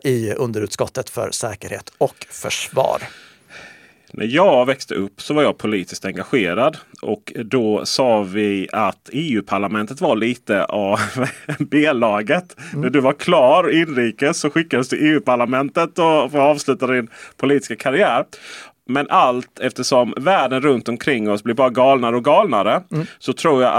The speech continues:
Speaker 2: att, eh, E U-parlamentarikerna och E U:s institutioner som övrigt måste förstå att de blir en allt viktigare del av säkerheten i omv-, säkerheten i omvärlden och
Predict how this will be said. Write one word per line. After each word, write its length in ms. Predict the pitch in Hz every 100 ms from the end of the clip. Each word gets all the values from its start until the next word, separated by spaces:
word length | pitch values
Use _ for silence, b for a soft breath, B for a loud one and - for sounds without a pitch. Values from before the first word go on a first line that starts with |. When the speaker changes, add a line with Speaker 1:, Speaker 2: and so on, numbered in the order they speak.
| 120
Speaker 2:
att, 220 | - -
eh, 60 |
E 140 | 120 120 165 185
U-parlamentarikerna 1080 | 120 - 110 107 107 - 104 104 120 123 135
och 140 | 135
E 180 | 123 139
U:s 180 | 123 107
institutioner 680 | 117 113 107 - 131 107 101
som 220 | - 104
övrigt 400 | 139 156 107 104
måste 320 | 127 170 -
förstå 560 | - 123 - 151 185 120
att 140 | 117
de 140 | 131 120
blir 180 | 135
en 60 | 113
allt 200 | 120 104
viktigare 520 | 120 147 - 107 107
del 460 | 113 131 175 139 101
av 520 | - 120 110 101 87 - -
säkerheten 800 | - - 120 - 113 110 98 -
i 40 |
omv-, 280 | 135 170 143
säkerheten 580 | - 143 147 113 113 143
i 40 | 165
omvärlden 460 | 190 120 98 104 B B B B -
och 320 | 151 117 -